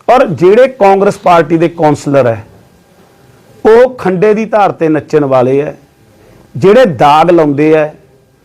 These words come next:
ਉਹ ਵੀ ਦਾਗ ਲਾਉਣ ਵਾਲੇ ਪਹਿਲਾਂ ਵੀ ਪੰਜ ਛੇ ਲੋਕ ਸੀਗੇ, ਉਹ ਪਹਿਲਾਂ ਕਾਂਗਰਸ 'ਚ ਸੀ,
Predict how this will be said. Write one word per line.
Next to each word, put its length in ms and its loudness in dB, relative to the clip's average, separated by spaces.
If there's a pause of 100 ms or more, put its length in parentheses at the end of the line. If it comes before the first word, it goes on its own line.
(260)
ਉਹ 220 4
ਵੀ 120 4
ਦਾਗ 420 2
ਲਾਉਣ 280 2
ਵਾਲੇ 220 2
ਪਹਿਲਾਂ 440 -2
ਵੀ 80 0
ਪੰਜ 380 -2
ਛੇ 160 0
ਲੋਕ 240 0
ਸੀਗੇ, 420 -6 (420)
ਉਹ 60 0
ਪਹਿਲਾਂ 280 2
ਕਾਂਗਰਸ 460 -2
'ਚ 100 -20
ਸੀ, 280 -10